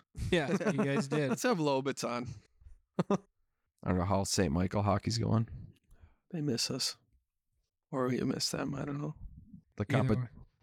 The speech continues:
Speaker 3: the competitive level definitely dropped 'cause we were the only ones that cared about, apparently.
Speaker 2: Yeah.
Speaker 3: <laughs>
Speaker 2: Oh, yeah.
Speaker 3: Try hards.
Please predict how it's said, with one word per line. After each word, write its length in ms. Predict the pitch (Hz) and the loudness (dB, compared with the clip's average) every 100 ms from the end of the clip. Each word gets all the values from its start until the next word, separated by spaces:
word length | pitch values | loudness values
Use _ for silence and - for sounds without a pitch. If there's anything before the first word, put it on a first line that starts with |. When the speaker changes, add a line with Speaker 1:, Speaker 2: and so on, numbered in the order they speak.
| _ | _
Speaker 3:
the 80 | 110 | 0
competitive 500 | 127 110 123 120 107 | 2 4 4 4 4
level 440 | 104 104 101 95 - _ | 4 4 2 0 -6 _
definitely 320 | 120 107 101 | 2 4 4
dropped 540 | 95 101 92 92 - - - - - | 2 2 4 2 0 -10 -12 -20 -14
'cause 120 | - | -2
we 60 | 107 | 4
were 60 | 101 | 6
the 80 | 101 | 4
only 100 | 107 | 4
ones 140 | 104 | 2
that 100 | - | 0
cared 220 | - 98 | 0 0
about, 200 | - 98 | 2 0
apparently. 500 | 98 113 104 101 113 110 - | 2 2 2 4 2 0 -4
Speaker 2:
Yeah. 320 | 135 120 120 208 | -4 -2 -2 -2
Speaker 3:
<laughs> 100 | - | 0
Speaker 2:
Oh, 200 | 185 107 | -2 0
yeah. 240 | 110 90 110 - | -6 -6 -6 0
Speaker 3:
Try 220 | 123 113 | 2 4
hards. 440 | 113 110 104 - | 4 4 2 -4